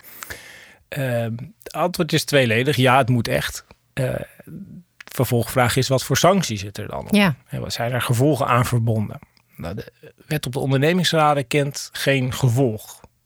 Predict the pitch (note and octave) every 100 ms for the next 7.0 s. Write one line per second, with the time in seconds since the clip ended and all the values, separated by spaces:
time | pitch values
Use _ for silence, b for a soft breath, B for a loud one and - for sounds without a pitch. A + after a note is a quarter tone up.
0 | b b b b b b - - - A2
1 | A#2+ A#2 A2 A2+ G2+ - B2+ G3 _ _
2 | _ - - A2+ G#2 G#2 A2+ A2+ A#2+ A2+
3 | C3+ A#2 B2 A2 A2 - - - - -
4 | - - - C3+ A2+ A#2+ B2 A#2+ - C3+
5 | D3 - _ _ B2 A2+ A2 A2 A2 A#2+
6 | _ _ - G#3 - E3 F#3+ - A#2+ G2+